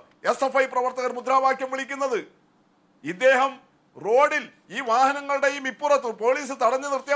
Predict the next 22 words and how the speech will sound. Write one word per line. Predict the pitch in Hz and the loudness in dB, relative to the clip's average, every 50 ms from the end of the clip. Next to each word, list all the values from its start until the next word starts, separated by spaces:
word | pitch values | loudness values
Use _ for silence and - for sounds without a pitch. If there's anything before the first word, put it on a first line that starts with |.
| 269 240 | 2 2
വാഹനങ്ങളുടെയും | 226 254 269 262 269 277 277 277 214 - 269 269 254 247 | 4 4 4 2 2 -4 -6 -4 -2 -2 -2 -2 -4 -10
ഇപ്പുറത്ത്, | 233 - 277 269 262 262 - 277 302 320 311 - _ _ _ _ _ _ _ - - | -8 -4 0 0 0 0 2 2 2 2 2 -2 _ _ _ _ _ _ _ 0 2
ആ, | 180 214 220 214 202 247 | 4 4 4 4 4 4
ഓവർടേക്ക് | 285 302 302 254 - 311 311 294 - 311 | 4 4 0 -2 -2 -4 -4 -4 -6 -6
ചെയ്ത് | 302 285 294 | -6 -6 -6
പോകുകയായിരുന്ന | 277 269 262 269 277 277 269 262 262 262 254 262 247 247 226 165 131 - - _ _ _ _ _ - | 0 0 0 0 2 2 2 4 2 2 0 -2 0 0 0 0 -2 -8 -16 _ _ _ _ _ 0
ഗവർണറുടെ | 175 202 240 269 269 269 269 262 254 262 | 2 2 2 2 2 0 -2 0 0 2
വാഹനം | 254 254 262 254 247 262 254 254 240 | 4 6 6 6 4 4 0 0 0
അവിടെ | 247 254 262 262 | 0 2 0 -2
നിർത്തുന്നു. | 247 262 254 - - 277 269 262 262 233 175 - _ _ _ _ _ _ _ _ _ _ _ _ _ _ - 196 247 | -2 -4 -6 -6 -8 -10 -6 -4 -4 -4 -4 -6 _ _ _ _ _ _ _ _ _ _ _ _ _ _ -2 0 0
എന്നിട്ട് | 277 294 285 285 277 269 | 2 2 0 2 2 0
അദ്ദേഹം | 269 285 285 262 269 254 262 254 | 2 2 2 2 2 2 0 0
ഇറങ്ങി | 262 277 277 277 277 277 262 202 - _ _ - 214 | 0 -2 -2 -2 -2 -2 -2 -4 -8 _ _ -6 -4
ഈ | 262 269 | -2 0
സമരക്കാരുടെ | - 240 247 269 277 269 277 277 277 269 269 | 0 0 2 2 0 2 2 2 2 2 -2
നേരെ | 262 269 277 277 | -2 -2 -2 0
പോവുകയല്ലേ | 277 262 262 285 294 285 285 285 285 277 233 277 | 0 0 0 0 0 0 0 0 0 0 -4 -4
ചെയ്തത്? | 277 277 285 262 208 156 123 _ _ _ _ _ _ _ _ _ _ - 147 196 | -4 -4 -4 -4 -6 -8 -8 _ _ _ _ _ _ _ _ _ _ -16 -14 -12
ഇദ്ദേഹം | 220 302 302 311 311 311 311 | -2 4 4 4 4 4 0
അവകാശപ്പെടുന്നത് | 302 302 302 311 320 302 302 311 311 302 302 302 302 302 302 294 | 0 0 2 2 2 2 2 0 -2 -4 -4 -2 -2 -2 2 2
പോലെ | 302 294 277 220 165 - _ _ _ _ _ _ _ _ _ - | 2 2 2 0 -4 -6 _ _ _ _ _ _ _ _ _ -4
അദ്ദേഹത്തിന്റെ | - 190 214 285 294 302 302 294 294 302 285 285 | -2 -2 0 4 4 4 4 4 0 -6 -2 -2